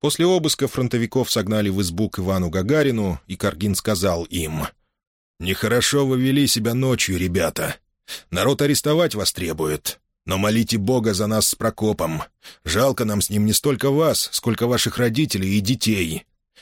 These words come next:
Сами знаете, какое сейчас время. Стоит вас отправить в Нерчинский завод, и расхлопают вас там всех до одного за моё почтение». Говорил он долго, всё ещё надеясь переубедить фронтовиков, доказать им, что казакам не по пути с большевиками.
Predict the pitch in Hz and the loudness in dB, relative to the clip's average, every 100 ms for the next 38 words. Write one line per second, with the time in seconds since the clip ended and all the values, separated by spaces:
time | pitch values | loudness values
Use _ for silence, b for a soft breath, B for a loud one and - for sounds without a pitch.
0 | b - 82 98 113 101 123 120 101 104 | b -4 0 0 0 2 2 2 0 -2
1 | - 120 107 101 117 104 95 117 104 82 | 0 0 0 0 0 0 2 2 2 0
2 | 76 - _ - 131 139 123 139 139 - | -4 -6 _ -2 2 2 2 0 0 0
3 | 143 135 107 90 123 139 - 117 - 110 | 0 0 0 -2 0 0 0 0 0 0
4 | 135 135 165 - - _ - 95 107 - | 2 2 2 0 -8 _ -2 0 2 2
5 | 131 160 117 107 87 92 - 95 - 117 | 2 0 2 0 0 -2 -2 -2 0 0
6 | 90 107 98 113 117 110 95 98 98 117 | 0 0 0 2 2 2 0 0 0 0
7 | - - 196 160 156 156 - _ _ _ | 0 -2 -2 -2 -2 -2 -4 _ _ _
8 | _ _ _ _ - 160 202 156 98 107 | _ _ _ _ 0 2 4 2 2 2
9 | 165 135 113 92 - 123 113 - 98 90 | 2 2 0 0 -2 0 0 0 -2 0
10 | 107 98 - 95 92 92 92 - - 90 | 0 0 0 -2 -2 -2 -2 -4 -4 -4
11 | 92 95 - 135 110 - _ _ 101 123 | -2 -2 0 0 0 -8 _ _ -4 -2
12 | 123 143 - 110 - 101 95 98 113 101 | 0 0 0 -2 -2 -2 -2 0 0 0
13 | 101 107 120 113 117 78 85 - 98 104 | 0 -2 -4 -2 -2 0 -2 0 0 -2
14 | 87 76 78 80 | -2 -2 -4 -6